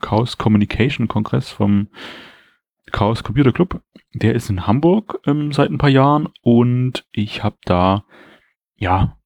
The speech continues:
versucht, ein paar Klänge aufzunehmen, um da so ein bisschen einfach die Stimmung einzufangen. Ähm, es ist, glaub ich, nicht ganz gelungen, also man hört nicht raus, dass es jetzt,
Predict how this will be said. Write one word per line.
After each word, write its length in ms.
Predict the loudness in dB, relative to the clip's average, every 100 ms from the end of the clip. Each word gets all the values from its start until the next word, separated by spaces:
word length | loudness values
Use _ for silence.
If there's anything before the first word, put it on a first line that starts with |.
| -8
versucht, 360 | -2 0 0 0
ein 180 | 0 -2 _
paar 180 | 0 0
Klänge 420 | 0 2 2 2
aufzunehmen, 640 | 0 -2 -2 2 4 4
um 160 | 2 2
da 220 | 2 2
so 80 | 2
ein 100 | 0
bisschen 360 | -4 -6 -4 -2
einfach 220 | -4 -4
die 140 | -6
Stimmung 560 | -4 0 2 2 0 -2 -12 -20 -20 _ _
einzufangen. 800 | -2 -2 0 0 0 2 0 -2
Ähm, 240 | -2 0 0
es 160 | -4 -10
ist, 160 | -4
glaub 160 | -2 0
ich, 80 | -2
nicht 140 | 0
ganz 180 | -2 0
gelungen, 380 | 0 2 2 2
also 180 | 4
man 200 | 4 4
hört 180 | 2 0
nicht 240 | -4 -4 0
raus, 240 | 2 2
dass 160 | 0 -4
es 100 | -4
jetzt, 400 | -6 -8 -20